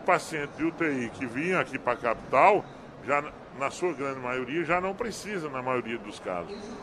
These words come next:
Já fica retido e atendido na região. Vai sair mais barato, menos traumático pra família que tem que vir pra cá,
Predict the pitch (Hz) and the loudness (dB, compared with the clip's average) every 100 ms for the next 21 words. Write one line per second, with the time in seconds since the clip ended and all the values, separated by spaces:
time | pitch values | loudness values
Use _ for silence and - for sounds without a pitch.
0 | - 131 147 - 156 170 160 175 170 143 | 2 6 6 6 0 2 8 6 6 0
1 | 151 175 170 165 151 160 123 120 151 143 | 2 2 2 0 0 -2 -2 -2 -2 -2
2 | 165 208 175 151 110 107 113 139 - - | 0 2 2 0 -2 -6 -6 -10 -14 -16
3 | - 139 143 - 143 139 147 139 123 120 | -4 2 4 6 4 6 6 8 10 10
4 | 135 143 - - - - - - - 151 | 8 6 -4 -16 -14 -14 -14 -14 -4 0
5 | 175 - 156 131 143 147 147 139 151 123 | 0 0 0 4 4 4 0 0 0 0
6 | 139 147 - - 160 160 143 139 131 120 | 0 -2 -6 -10 -10 -8 -12 -12 -8 -8
7 | - 113 123 135 | -2 2 2 0